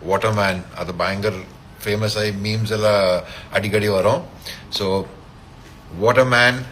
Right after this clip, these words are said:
wishing you the very, very, very best, சார். நம்ம சூப்பர் ஸ்டார், எப்பவுமே நம்ம சூப்பர் ஸ்டார் தான். And, ஆ, உங்க டைரக்டர் டீமுக்கு and மத்த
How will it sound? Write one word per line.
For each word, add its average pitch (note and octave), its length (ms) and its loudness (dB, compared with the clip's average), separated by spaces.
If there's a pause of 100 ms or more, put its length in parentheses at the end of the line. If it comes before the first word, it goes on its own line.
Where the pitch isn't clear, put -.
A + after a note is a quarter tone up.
(220)
wishing A2 240 -2
you A2 340 -4
the F#2+ 80 -2
very, G#2+ 300 0
very, G#2+ 400 0 (160)
very A2 240 2
best, G#2 100 2
சார். A#2+ 320 0 (240)
நம்ம F2+ 180 -8
சூப்பர் A2+ 300 -4
ஸ்டார், A#2 220 0
எப்பவுமே A2+ 360 -2
நம்ம G2 180 -2
சூப்பர் G#2 300 -4
ஸ்டார் G#2+ 220 2
தான். B2+ 220 -2 (640)
And, F2 380 -4
ஆ, F2 320 0 (1120)
உங்க F#2 480 -2 (380)
டைரக்டர் G2 400 0
டீமுக்கு G2+ 460 -2
and F#2+ 220 -2
மத்த F#2 240 -2